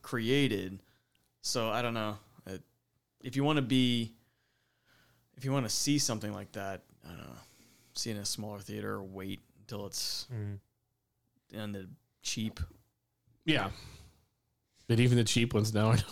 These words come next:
Speaker 3: longer cheap.
Speaker 1: Well, yeah, you don't have the three dollar theaters, really.
Speaker 3: Yeah. But no, excuse me, I totally agree with you, you know. Uh, uh, something like, um, <sighs> shit.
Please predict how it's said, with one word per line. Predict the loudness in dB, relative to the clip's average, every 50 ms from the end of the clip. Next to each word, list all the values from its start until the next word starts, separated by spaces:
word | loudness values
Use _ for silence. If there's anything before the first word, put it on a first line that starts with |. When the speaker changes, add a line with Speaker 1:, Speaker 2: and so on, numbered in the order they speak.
| 0 2
Speaker 3:
longer | 4 4 4 4
cheap. | 2 2 2 2 2 2 2 0 0 2
Speaker 1:
Well, | 4 4 6 6 4 2 2 -2
yeah, | -4 -4 -6 -6 -6 -4
you | -2 0
don't | 0 0 0
have | -2 -4
the |
three | -6 -8 -8 -8
dollar | -6 -6 -6 -8 -8
theaters, | -10 -10 -10 -10 -10 -10 -10 -10 -10 -10 -12
really. | -12 -10 -10 -10 -10 -12 -14 -20 -20 -20 -14 0
Speaker 3:
Yeah. | 2 2 2 2 -2 -8 -16 -20 _ -20 -2 2
But | 6 8
no, | 10 10 10 8 6 4 0 -8 -16 -20 -20 -20 _ _ _ _ _ _
excuse | 2 2 4 4 4
me, | 2 2
I | 2 2 6
totally | 6 8 8 8 8 6
agree | 6 6 6
with | 6 6 6
you, | 6 6
you | 8 8
know. | 6 6
Uh, | 4 2 0 -4 -6 _ _ _ -16 -16 _ _ _
uh, | 2 4
something | 6 6 6 6 8 8 8
like, | 8 8 6 6 4 2
um, | 4 4 6 6 6 6 6 4 2 0 -4 -12 -20 -20 -20 _ _ _ _ _ _ _ _ -4 -4 -4 -10 -20 -20 -20 -20 -20 -20 -20 -20 -20 -20 -20 -20 -20 -20 -20 -20 -20 _ _ _ 2
<sighs> | 4 6 8 8 8 8 6 6 4 -2 -8 -16 -20 -20 -20 -20 -20 -20 _ _ _ _ _ -8
shit. | -6 -4 -4 -4 -4 -6 -8 -10